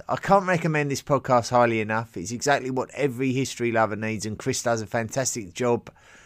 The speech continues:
transferring all this knowledge effortlessly. Keep up the great work, Chris. Thank you." And, uh, Jer from Escondido via Apple Podcasts, United States of America, has put, "Fantastic podcast.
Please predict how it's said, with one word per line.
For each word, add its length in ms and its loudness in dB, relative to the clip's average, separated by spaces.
transferring 640 2
all 180 0
this 300 -2
knowledge 520 -4
effortlessly. 920 -6
Keep 220 2
up 140 2
the 80 -10
great 220 2
work, 260 -2
Chris. 300 -4
Thank 320 -6
you." 220 -4
And, 420 -2
uh, 260 6
Jer 420 4
from 360 -2
Escondido 1200 2
via 300 4
Apple 300 -4
Podcasts, 480 0
United 440 -2
States 400 0
of 60 -6
America, 300 -2
has 160 -4
put, 160 0
"Fantastic 640 0
podcast. 540 -6